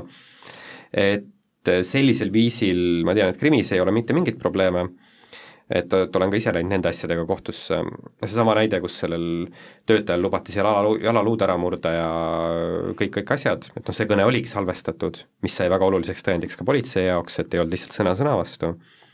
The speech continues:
Aga noh, tsiviilis muidugi see teine, teise poole teadmata salvestamine, äh, võib põhjustada, noh, võib olla problemaatilisem. Et, et sellisel juhul, noh, kirjalik on alati kõige parem.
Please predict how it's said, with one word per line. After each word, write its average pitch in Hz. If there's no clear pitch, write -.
Aga 92
noh, -
tsiviilis 107
muidugi 87
see 85
teine, 92
teise 104
poole 90
teadmata 90
salvestamine, 82
äh, 85
võib 85
põhjustada, 85
noh, -
võib 98
olla 90
problemaatilisem. 87
Et, 80
et 80
sellisel 85
juhul, 82
noh, 85
kirjalik 92
on 90
alati 85
kõige 82
parem. 76